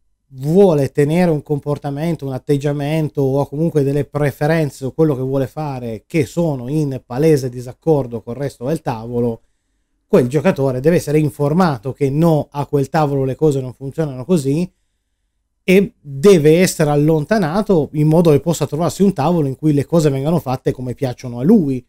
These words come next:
C'è però una grossa differenza tra dirgli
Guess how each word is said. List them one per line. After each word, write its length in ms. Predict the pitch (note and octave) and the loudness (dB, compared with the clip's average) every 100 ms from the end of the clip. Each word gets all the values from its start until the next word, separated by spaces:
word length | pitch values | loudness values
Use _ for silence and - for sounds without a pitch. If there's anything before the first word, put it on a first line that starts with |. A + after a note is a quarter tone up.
| _ | _
C'è 240 | - - G3 | -4 2 4
però 240 | F3+ G3 | 6 4
una 160 | G#3+ E3 | 4 2
grossa 380 | D#3+ F3 - D3+ | 2 2 0 -4
differenza 800 | C#3+ - E3 A#3+ F#3 C#3 C3+ C3 | -4 -4 -2 2 0 -2 -6 -4
tra 260 | D#3 D#3+ | -4 -4
dirgli 760 | C3 F#3 E3 C#3+ C#3+ C3+ B2+ | 0 2 2 0 -2 -4 -4